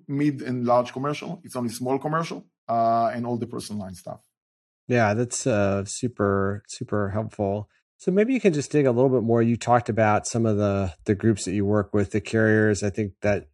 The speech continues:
Speaker 2: kind of use case is, is obvious, but I'm kind of curious just about, you know, uh, on your website, you talk about market innovators, right? People that have a new product, uh, insurance distributors, independent agencies. Maybe you can just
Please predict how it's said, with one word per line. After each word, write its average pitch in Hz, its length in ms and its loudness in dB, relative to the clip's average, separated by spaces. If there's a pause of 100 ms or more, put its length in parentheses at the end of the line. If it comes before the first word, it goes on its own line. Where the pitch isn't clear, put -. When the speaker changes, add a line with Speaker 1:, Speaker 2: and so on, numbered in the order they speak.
(180)
Speaker 2:
kind 107 120 0
of 101 80 2
use 101 160 0
case 101 320 0
is, 98 360 -4
is 95 160 -4
obvious, 98 720 0
but 123 80 4
I'm 123 100 4
kind 135 160 2
of 120 140 0
curious 123 320 2
just 113 220 -2
about, 104 400 4 (100)
you 104 160 -2
know, 101 320 -4 (100)
uh, - 360 -10
on 110 80 -6
your 104 80 0
website, 101 260 0
you 98 60 -2
talk 101 160 -4
about 98 180 -4
market 104 320 -2
innovators, 104 640 0
right? 95 100 -4
People 101 220 -6
that 92 80 -2
have 98 140 -2
a 98 40 -4
new 98 160 -4
product, 95 760 -2
uh, 92 360 -6
insurance 101 440 -6
distributors, 98 920 0
independent 101 500 -4
agencies. 98 680 -4
Maybe 147 200 0
you 151 60 -4
can 147 120 -4
just 110 380 -4